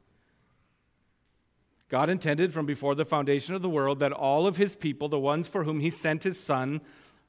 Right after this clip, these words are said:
would always be sheep. It was his idea to call him that. I suspect sheep exist so that he could call us that.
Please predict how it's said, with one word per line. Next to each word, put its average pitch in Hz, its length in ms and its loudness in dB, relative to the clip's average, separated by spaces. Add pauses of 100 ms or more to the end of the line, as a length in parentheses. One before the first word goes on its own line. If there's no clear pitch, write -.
(340)
would 170 200 2
always 185 560 4
be 165 200 -2
sheep. 160 520 -4 (1800)
It 240 60 -10
was 220 120 -6
his 185 200 2
idea 127 460 0
to 113 60 -4
call 120 340 -2
him 101 100 -8
that. 110 280 -10 (760)
I 123 140 -2
suspect 131 500 -4
sheep 135 300 -8
exist 139 380 -8
so 156 100 -6
that 151 160 -2
he 180 80 -4
could 156 260 -6
call 110 260 -8
us 104 140 -12
that. 123 460 -8